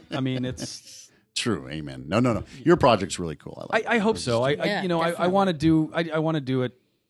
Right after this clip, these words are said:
Speaker 1: service, and I've collected so many fucking props that I wanna use 'em.
Speaker 2: Does your wife hate you, or do you have a whole
Speaker 1: She
Speaker 2: prop
Speaker 1: loves
Speaker 2: room
Speaker 1: it.
Speaker 2: now?
Speaker 1: She,
Speaker 2: Oh, cool.
Speaker 1: I, you know what? I've hidden
Speaker 2: In your
Speaker 1: everything.
Speaker 2: office,
Speaker 1: I,
Speaker 2: or?
Speaker 1: I keep it in the office. I
Speaker 2: Yeah.
Speaker 1: keep, there's a closet in the office. I try to keep it in there so it just doesn't clutter everything up.
Speaker 2: Yeah.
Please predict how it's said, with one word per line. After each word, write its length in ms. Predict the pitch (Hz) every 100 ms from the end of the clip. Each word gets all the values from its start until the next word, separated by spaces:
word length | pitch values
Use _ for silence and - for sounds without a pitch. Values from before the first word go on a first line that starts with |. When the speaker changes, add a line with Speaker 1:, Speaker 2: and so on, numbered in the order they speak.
| _ _
Speaker 1:
service, 300 | - 139 120
and 160 | - 143
I've 120 | 143
collected 340 | - 175 160 135
so 100 | 151
many 120 | 143
fucking 400 | - - 131 131
props 320 | 139 131 120
that 100 | 123
I 40 | 117
wanna 200 | 127 120
use 260 | 113 131
'em. 180 | 156 190 _ _ _ _ _ - - - _ -
Speaker 2:
Does 80 |
your 80 | 113
wife 180 | 117 113
hate 220 | 107 107
you, 80 | 135
or 60 | 113
do 100 | 107
you 140 | 107
have 100 | 104
a 20 |
whole 140 | 98 110
Speaker 1:
She 140 | -
Speaker 2:
prop 140 | 101 151
Speaker 1:
loves 220 | 196 127
Speaker 2:
room 100 | 160
Speaker 1:
it. 20 |
Speaker 2:
now? 40 | 147
Speaker 1:
She, 140 | - 117
Speaker 2:
Oh, 120 | -
cool. 200 | - 254
Speaker 1:
I, 160 | 160 151
you 140 | 160 156
know 80 | 165
what? 120 | 175
I've 120 | 147
hidden 240 | 113 156 170
Speaker 2:
In 40 |
your 80 | 180
Speaker 1:
everything. 320 | 190 196 190
Speaker 2:
office, 140 | 160 160
Speaker 1:
I, 20 |
Speaker 2:
or? 40 |
Speaker 1:
I 40 | 151
keep 240 | - 175
it 60 | 185
in 60 |
the 80 | 180
office. 360 | 170 165 180 156
I 40 |
Speaker 2:
Yeah. 140 | 101 85
Speaker 1:
keep, 180 | 151
there's 120 | 139 127
a 40 |
closet 320 | - 147 147
in 60 | 135
the 80 | 139
office. 320 | 131 135 127
I 60 | 113
try 220 | 135 127
to 100 | 120
keep 280 | - 135 123 _ _ _ _ -
it 120 | 139
in 120 | 147
there 200 | 160 170
so 200 | 170 156
it 40 | 135
just 200 | 151 -
doesn't 240 | 143 139
clutter 360 | - 131 135 135
everything 380 | 127 131 127 120
up. 160 | 127
Speaker 2:
Yeah. 200 | 78 76